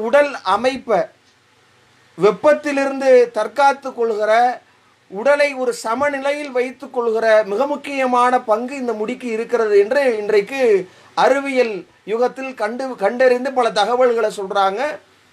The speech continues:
அது ஒரு புறம் இருக்க, இந்த முடி என்பது நமக்கு அலங்காரத்திற்கு எந்த அளவிற்கு மிக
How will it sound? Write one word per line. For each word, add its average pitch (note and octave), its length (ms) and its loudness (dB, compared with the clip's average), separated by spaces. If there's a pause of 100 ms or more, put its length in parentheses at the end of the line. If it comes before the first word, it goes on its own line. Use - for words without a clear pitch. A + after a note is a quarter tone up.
(460)
அது B3+ 220 2 (140)
ஒரு C4 180 -2
புறம் B3+ 240 -2 (180)
இருக்க, G#3+ 240 -6 (1200)
இந்த C4 260 -2 (380)
முடி B3 240 -4 (140)
என்பது B3+ 340 0
நமக்கு B3+ 280 -2 (120)
அலங்காரத்திற்கு D4 880 2 (300)
எந்த A#3 180 -8
அளவிற்கு B3+ 500 -4 (400)
மிக C4 160 2